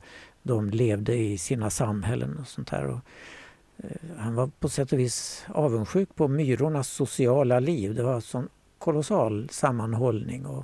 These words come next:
och sådär. Och så praktiskt med drottningen som samlade på sig en massa sperma och sen flög hon hem till boet och befruktade alla möjliga olika ägg som låg där och väntade.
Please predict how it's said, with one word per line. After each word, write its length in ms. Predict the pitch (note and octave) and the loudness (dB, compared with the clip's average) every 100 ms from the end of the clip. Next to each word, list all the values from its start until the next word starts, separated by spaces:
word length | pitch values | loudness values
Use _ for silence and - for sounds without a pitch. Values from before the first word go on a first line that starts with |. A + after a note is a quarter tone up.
| - | -12
och 120 | - | -16
sådär. 240 | - - C3 - - - - - - C3+ | -10 -8 -8 -14 -20 -20 -20 -20 -8 -8
Och 80 | |
så 140 | B2+ C#3+ | -4 -4
praktiskt 720 | - D#3+ - - D3 A#2+ - | 2 2 2 -4 -4 -4 -2
med 340 | B2+ A#2+ A#2 - | 0 0 -2 -4
drottningen 600 | - C3 A2+ - C3 A#2+ | -2 -2 -2 -2 -2 -2
som 380 | A2 B2 G#2 G#2 - - | -2 -2 -2 -6 -14 -20
samlade 460 | - - C3 C3 C3+ | -4 0 2 2 2
på 260 | - D#3 D#3+ | 2 2 2
sig 160 | D#3 | 2
en 120 | C#3 | 2
massa 260 | C3 A#2+ A#2 | 0 0 -4
sperma 420 | - - B2 A#2 | 0 0 2 0
och 80 | G#2+ | -2
sen 280 | D#3 D3 D#3 - - - - - _ _ - | -4 -4 -8 -14 -20 -20 -20 -20 _ _ -12
flög 220 | - D3 | -2 0
hon 120 | D3+ | 2
hem 240 | C#3 A#2 A2 | 0 0 -2
till 240 | - B2+ | -2 0
boet 460 | A#2+ A2+ A2 - - | 0 2 0 -2 -4
och 220 | G#2 A2 - | -4 -6 -6
befruktade 760 | B2 - B2 - A2+ A2+ A#2 G2+ - | -6 -4 -6 -4 -6 -6 -6 -8 -10
alla 180 | G#2+ | -6
möjliga 420 | A2 B2+ G#2 C#3+ D#3+ | -4 -4 -4 -4 -4
olika 340 | A#2 G2+ - | -6 -8 -8
ägg 220 | - - | -8 -10
som 200 | - C3 | -12 -12
låg 220 | A#2 A#2 | -12 -12
där 180 | A#2 G#2+ - _ | -14 -16 -20 _
och 160 | - B2 | -10 -8
väntade. 420 | A2 G2+ A2+ G#2 | -10 -12 -12 -12